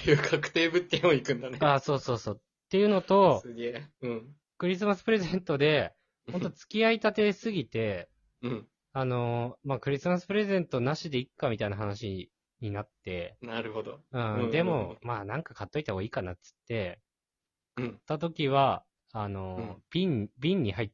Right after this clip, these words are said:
Speaker 2: てるタイプのドライフラワー買いましたね。
Speaker 1: うん。えー、それはまたおしゃれだね。
Speaker 2: まあ、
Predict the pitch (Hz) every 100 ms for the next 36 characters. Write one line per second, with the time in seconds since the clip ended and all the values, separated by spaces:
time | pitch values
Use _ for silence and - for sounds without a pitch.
0 | _ 98 92 110 104 92 90 85 82 _
1 | _ - 110 113 117 123 113 98 85 85
2 | 92 85 87 - 78 - _ _ _ _
3 | _ _ 110 127 135 135 131 131 131 135
4 | 127 127 127 123 123 120 120 127 110 107
5 | 110 110 _ _ _ _ - 123 117